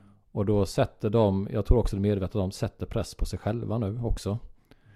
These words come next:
Att nu drog de i sista livlinan också att ja, vi kryper till korset, vi blottar strupen och säger att det här varit sjukt för dåligt, det har varit för dåligt beteende i klubben genom många år.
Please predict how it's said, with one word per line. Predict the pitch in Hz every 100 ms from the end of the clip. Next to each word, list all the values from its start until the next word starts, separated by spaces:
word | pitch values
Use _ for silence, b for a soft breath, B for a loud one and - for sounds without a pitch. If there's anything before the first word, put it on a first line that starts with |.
| b b
Att | - 90 - 110
nu | 107
drog | 110 113 117 98
de | 101 98
i |
sista | 92 107 - 98 92 92 -
livlinan | 98 101 101 95 92 92
också | 95 - 107
att | 104 -
ja, | 113 110
vi | 127 123
kryper | 135 117 -
till | -
korset, | 113 - 110 - 113
vi |
blottar | 101 117 - 104
strupen | - 107 - 95
och |
säger | - 95 92
att | 90
det | - 90
här | 98
varit | 92 85 _ - 202 _ _ _
sjukt | - 131 -
för | -
dåligt, | 127 110 107 113 - -
det | 110
har | 92
varit | 90
för | - 101
dåligt | 101 98 -
beteende | 104 107 101 95 95
i |
klubben | 92 110 92 95
genom | 92 92
många | 95 95 92
år. | 101 123